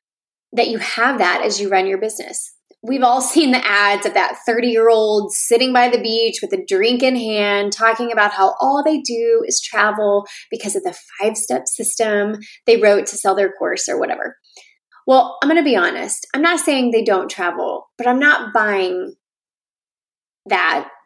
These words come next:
And I don't think it's a fair representation of time freedom in entrepreneurship. Newsflash, if anyone is trying to sell you on the fact that they work five hours a week and make fifty million dollars a year, they either have a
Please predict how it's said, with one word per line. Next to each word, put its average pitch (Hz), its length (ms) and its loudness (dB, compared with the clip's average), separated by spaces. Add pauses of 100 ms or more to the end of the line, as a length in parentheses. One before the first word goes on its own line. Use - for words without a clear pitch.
(140)
And 226 100 0
I 226 140 2
don't 247 260 0
think 262 160 0
it's 254 100 -2
a 233 80 -4
fair 233 640 4
representation 202 1080 -2
of - 100 -14
time 262 400 -4
freedom 190 540 -2
in 208 80 -8
entrepreneurship. - 960 -4 (600)
Newsflash, 214 460 2
if 208 80 -2
anyone 285 300 4
is 247 160 0
trying 233 220 0
to 208 80 -2
sell 214 260 2
you 202 160 2
on 196 80 -2
the 202 80 -4
fact 196 340 0
that 190 120 -16
they 202 100 0
work 196 260 0
five 214 240 0
hours 202 320 2
a 196 60 2
week 196 260 0
and 196 120 -2
make 190 200 -4
fifty 233 240 -4
million 202 320 0
dollars 196 380 2
a 190 80 0
year, 190 440 2
they 214 80 2
either 214 280 0
have 196 140 -4
a 190 40 -6